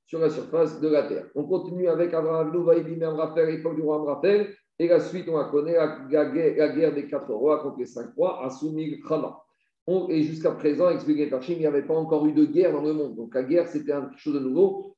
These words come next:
Bon, c'est, c'est toujours tsar, une guerre, mais là, c'était d'autant plus tsar que c'était les premières guerres de l'histoire. On continue, Vaïbiot, Yeshua, Bericho.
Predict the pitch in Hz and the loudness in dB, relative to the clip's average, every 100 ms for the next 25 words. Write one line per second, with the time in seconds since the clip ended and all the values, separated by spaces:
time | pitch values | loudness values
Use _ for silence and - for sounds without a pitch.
0 | _ 143 - - 127 131 147 131 113 - | _ -2 -2 -4 -4 -4 -6 -6 -6 0
1 | 180 190 190 190 131 147 156 156 139 147 | 2 2 2 2 2 0 0 -2 -4 -2
2 | 151 151 143 131 - 196 - - 151 147 | -2 -2 -2 -6 -4 -4 -4 -8 -4 -2
3 | 156 156 139 156 135 123 - - - - | 0 0 2 2 2 -2 -6 -8 -8 -16
4 | _ _ _ 190 190 196 202 196 196 175 | _ _ _ 0 2 2 0 -4 -2 2
5 | 180 180 180 180 190 175 170 151 170 170 | 2 2 -2 2 2 4 2 2 2 2
6 | 165 170 160 170 170 - - | 4 2 2 4 2 2 -12